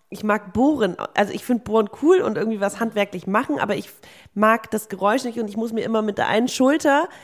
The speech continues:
mit der ich das mache und mit dem anderen irgendwie die, die Ohren zuhalten, weil ich das Geräusch überhaupt nicht ertragen kann.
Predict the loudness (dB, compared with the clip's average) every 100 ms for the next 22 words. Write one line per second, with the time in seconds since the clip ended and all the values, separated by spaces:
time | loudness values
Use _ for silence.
0 | -14 -8 4 4 4 -2 -2 0 0 0
1 | -2 -4 -4 -2 -2 -4 -6 -8 -8 -8
2 | -8 -4 0 0 0 -4 -2 -2 -6 -6
3 | -14 -14 _ -2 0 2 2 2 -2 -2
4 | -4 -6 -4 -4 -4 -6 -8